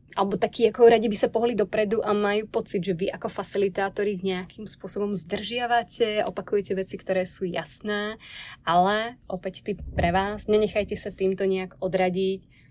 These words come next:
zastavte sa, kľudne tomu čas-, kľudne tomu týmu vysvetlite, prečo je teraz dobré sa zastaviť a venovať čas, a tomu zadaniu a tomu zladeniu sa.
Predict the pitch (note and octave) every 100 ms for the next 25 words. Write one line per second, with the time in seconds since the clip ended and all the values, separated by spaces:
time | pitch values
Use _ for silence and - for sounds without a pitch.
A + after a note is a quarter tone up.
0 | - - _ F3+ G3 - G#3 F#3+ G3 F#3+
1 | F3+ G3+ G#3 G#3 G#3 G3+ G3+ F3+ - -
2 | - G3+ F3 G3 F#3 G3+ G3+ - G3 G3
3 | G3 F#3+ G3 F3+ F#3 - A3 G#3+ G3+ F#3
4 | - E3 F3 - - F#3+ - F#3+ F#3+ F#3+
5 | F3 F3+ F3 F3+ - G3 F3+ - - F3+
6 | D#3+ - E3+ F#3 F3+ F3+ - - F#3 F3+
7 | F3+ - - - - - - _ - -
8 | F#3 F3+ G3+ G3+ F#3 F#3 F#3 F3+ E3 -
9 | F3 F#3+ G3 F3+ F3 E3+ F3+ F3+ F#3 -
10 | - D#3+ F3